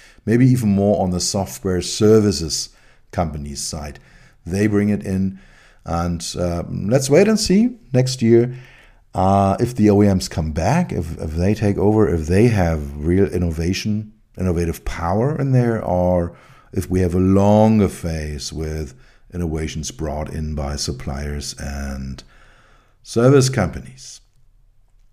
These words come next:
All right, and the final one I would like to talk about, if there is light, there is also shade.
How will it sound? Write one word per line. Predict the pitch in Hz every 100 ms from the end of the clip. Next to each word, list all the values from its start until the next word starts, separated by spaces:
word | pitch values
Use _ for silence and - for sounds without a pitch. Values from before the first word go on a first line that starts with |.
| _ _ _ _ _ _ _ _ _ _ _ _ _ _ -
All | 127
right, | 147 170 196 131
and | 123
the | 131
final | 131 160 208 196
one | 175
I | 156
would | 143 139
like | 131
to | 131
talk | 127 120 107
about, | 107 101 131
if | 131
there | 139 143
is | 135 127
light, | 123 135 147
there | 147
is | 147
also | 135 139 139 147
shade. | 135 - 208 196 131